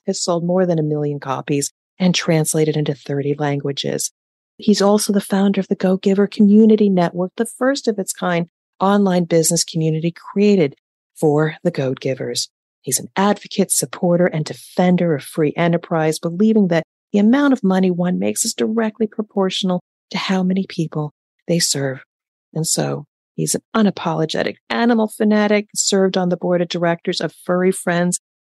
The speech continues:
Adoption and Clinic, and his hometown is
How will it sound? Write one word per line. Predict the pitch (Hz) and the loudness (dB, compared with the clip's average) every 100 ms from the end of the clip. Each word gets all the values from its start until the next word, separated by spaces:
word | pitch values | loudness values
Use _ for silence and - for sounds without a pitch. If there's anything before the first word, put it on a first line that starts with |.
| - | -12
Adoption | 147 170 175 - - | -6 -2 -2 -2 -2
and | 175 - | -2 -2
Clinic, | 196 190 202 - | -2 -2 -2 -2
and | 214 | 2
his | 214 208 | 2 0
hometown | - 170 170 175 165 - | -2 -2 -2 0 -2 -2
is | 160 156 | -4 -4